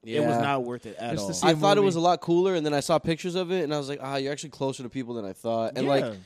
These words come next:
Speaker 2: y-, it, I thought it was, like, a damn near, like, a bed. It's just, like, kinda like recliners that are right next to each other and
Speaker 1: They
Speaker 2: separated.
Speaker 1: just have a
Speaker 3: That ain't
Speaker 1: divider.
Speaker 3: it.
Speaker 1: It's just, like,
Speaker 2: Yeah.
Speaker 1: one divider to the side, and that's it.
Speaker 2: This is
Speaker 3: You know what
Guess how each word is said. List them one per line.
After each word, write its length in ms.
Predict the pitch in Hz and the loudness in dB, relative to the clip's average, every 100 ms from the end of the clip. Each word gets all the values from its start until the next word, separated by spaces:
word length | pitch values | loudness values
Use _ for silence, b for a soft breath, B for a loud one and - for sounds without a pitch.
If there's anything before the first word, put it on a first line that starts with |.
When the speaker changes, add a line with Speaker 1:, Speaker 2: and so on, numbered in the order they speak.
| - | -14
Speaker 2:
y-, 100 | 139 | -6
it, 180 | - 165 - | 0 0 2
I 80 | 160 | 2
thought 160 | 240 | 4
it 60 | 202 | 4
was, 80 | 139 | 2
like, 100 | 135 | 0
a 80 | |
damn 320 | 107 104 135 135 | -2 -2 -2 0
near, 140 | 127 | -2
like, 120 | 113 | -4
a 40 | 95 | -6
bed. 460 | 92 123 95 92 - - | -2 0 -2 -6 -14 -2
It's 180 | 160 - | 0 2
just, 220 | 233 214 | 2 4
like, 160 | 214 165 | 2 0
kinda 180 | 202 | 2
like 140 | 196 180 | 4 4
recliners 440 | 160 170 185 147 | 2 2 2 2
that 100 | 113 | 0
are 40 | 113 | 0
right 200 | 123 127 | 2 0
next 180 | 127 - | -2 -6
to 80 | |
each 140 | 120 131 | -10 -6
other 160 | 113 | -6
and 80 | 107 | -6
Speaker 1:
They 40 | - | -8
Speaker 2:
separated. 260 | 127 185 214 | -4 0 2
Speaker 1:
just 100 | 214 | 4
have 140 | 220 | 6
a 60 | 196 | 6
Speaker 3:
That 100 | 156 | 4
ain't 80 | |
Speaker 1:
divider. 280 | 147 151 151 | 4 2 2
Speaker 3:
it. 260 | 151 156 147 | -2 -6 -8
Speaker 1:
It's 140 | 147 | -10
just, 100 | 180 | -2
like, 80 | 123 110 | 2 2
Speaker 2:
Yeah. 100 | 117 | 0
Speaker 1:
one 140 | 151 | -2
divider 380 | 127 104 127 123 | -2 0 0 0
to 100 | 117 | -4
the 80 | 110 | -8
side, 300 | 120 107 98 | -4 -4 -4
and 60 | |
that's 220 | 98 - 101 | -8 -12 -14
it. 180 | 92 _ _ | -18 _ _
Speaker 2:
This 100 | - | -6
is 60 | 180 | 0
Speaker 3:
You 60 | |
know 80 | |
what 20 | 208 | 0